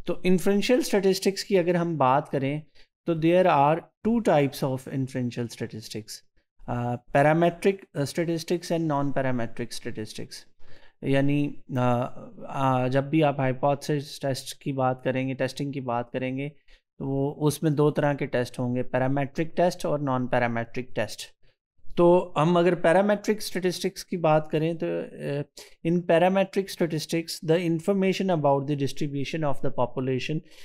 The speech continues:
is known and is based on a fixed set of parameters। यानी आपको पॉपुलेशन की इन्फॉर्मेशन होती है, आप पॉपुलेशन के पैरामीटर्स जानते हैं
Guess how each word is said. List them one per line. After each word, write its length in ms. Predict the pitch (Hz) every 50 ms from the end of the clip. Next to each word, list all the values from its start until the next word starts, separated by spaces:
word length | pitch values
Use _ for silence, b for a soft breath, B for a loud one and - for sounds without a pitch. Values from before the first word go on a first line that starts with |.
| B B B -
is 260 | 151 156 147 147 147
known 220 | 139 139 147 156 170
and 220 | 175 160 160 165
is 260 | 165 156 143 147 127 127
based 320 | 127 139 147 151 - -
on 260 | 165 143 139 139 139
a 120 | 139 143 147 - -
fixed 260 | 180 180 180 - -
set 200 | 147 131 - -
of 120 | 147 143 143 - - 139
parameters। 540 | 123 123 117 117 117 107 - - 113 107 - - - - _ _ b b b b b b b b - -
यानी 200 | 143 139 156 160
आपको 420 | 160 147 139 131 131 131 - 165 151
पॉपुलेशन 600 | - 143 135 - 147 147 147 139 - 160 151 151
की 480 | 147 - 143 139 139 139 131 - - -
इन्फॉर्मेशन 600 | 151 139 131 - 165 165 160 160 156 - 175 165
होती 260 | 156 143 - - 151
है, 60 | 151
आप 120 | 147 139 - -
पॉपुलेशन 520 | 135 135 143 139 139 131 131 - 147 139
के 100 | 143 135
पैरामीटर्स 640 | - 135 127 131 127 131 131 127 131 139 131 123 127
जानते 420 | 135 117 113 120 120 123 - 160 160
हैं 220 | 160 160 165